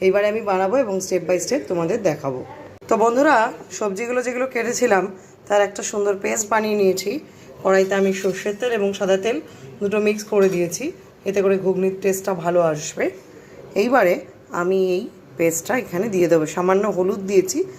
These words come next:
যাতে করে এটা ছিটকে না আসে। তো বন্ধুরা, আমি এই মশলাটা দিয়ে দিলাম ধীরে ধীরে। হলুদ দেওয়ার কারণে দেখো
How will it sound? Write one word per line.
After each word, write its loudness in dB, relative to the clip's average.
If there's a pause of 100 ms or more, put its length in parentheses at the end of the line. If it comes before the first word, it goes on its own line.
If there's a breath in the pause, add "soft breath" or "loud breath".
(340 loud breath)
যাতে 6
করে 2
এটা 2 (380)
ছিটকে -2
না 2 (100)
আসে। -6 (1200)
তো 2 (120)
বন্ধুরা, 4 (340)
আমি -2
এই -2
মশলাটা -2
দিয়ে -2
দিলাম 2 (640)
ধীরে 6
ধীরে। 2 (520)
হলুদ -2
দেওয়ার 2
কারণে 0
দেখো 0